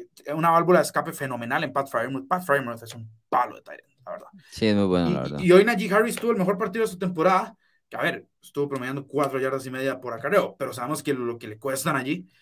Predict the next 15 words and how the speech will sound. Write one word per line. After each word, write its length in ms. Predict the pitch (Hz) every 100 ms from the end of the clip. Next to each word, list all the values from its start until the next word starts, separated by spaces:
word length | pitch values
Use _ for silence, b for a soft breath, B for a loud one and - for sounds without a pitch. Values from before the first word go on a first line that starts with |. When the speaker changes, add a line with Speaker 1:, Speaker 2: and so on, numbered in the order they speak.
| b b
Speaker 1:
Y 100 | 160
vos 200 | 165 175
viste 300 | 180 190 185
ese 100 | 175
touchdown. 480 | 180 175 - 170 196
O 60 | 147
sea, 160 | 190
cuando 220 | 190 165 156
Najee 320 | 160 220 -
tiene 380 | 233 233 165 143
campo 260 | 165 170
abierto, 400 | 160 151 156 - - - _ _ _
es 200 | 143 -
un 80 | 139
animal. 400 | 120 117 101 110